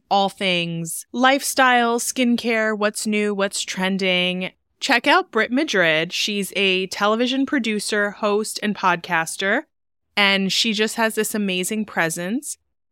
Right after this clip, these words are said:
You can check her out on B Zen T V, and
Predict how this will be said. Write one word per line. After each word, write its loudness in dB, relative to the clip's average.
You -4
can -2
check 0
her 2
out 4
on 0
B -2
Zen 0
T -6
V, -4
and 2